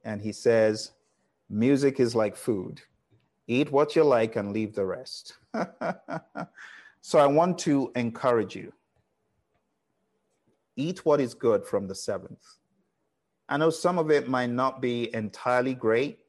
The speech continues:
but there are bits of it that actually have some really nice stuff in it. And I created a video about the twelve great things from the seventh edition. It's there on YouTube. You can go look for it. So are some things an absolute home run?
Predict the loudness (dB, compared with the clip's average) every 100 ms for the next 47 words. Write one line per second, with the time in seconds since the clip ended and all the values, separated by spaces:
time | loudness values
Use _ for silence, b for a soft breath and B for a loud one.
0 | _ _ _ _ _ _ -4 2 2 2
1 | -2 -2 0 2 2 0 -4 -4 -4 -4
2 | -4 -6 -6 -4 -4 -4 -6 -6 -4 -2
3 | -4 -6 -8 -10 -8 -6 -4 -6 -10 -16
4 | _ -20 b b b b 0 2 2 6
5 | 6 6 4 4 4 6 4 2 0 0
6 | 0 -8 -8 -4 2 4 4 4 2 -2
7 | -14 _ _ -8 2 6 6 2 0 0
8 | 0 -2 -2 -2 -4 -6 -10 -4 -2 -2
9 | -8 -10 -6 -6 -4 -4 -4 -6 _ _
10 | _ _ -16 -16 0 2 4 0 -6 -6
11 | -4 -4 -6 -10 -16 -14 -8 -6 -4 -6
12 | -10 -12 -12 -14 _ -20 _ _ _ _
13 | _ -2 4 6 6 2 0 2 0 2
14 | 0 4 2 2 -2 -2 0 0 0 -2
15 | -2 -2 -4 -4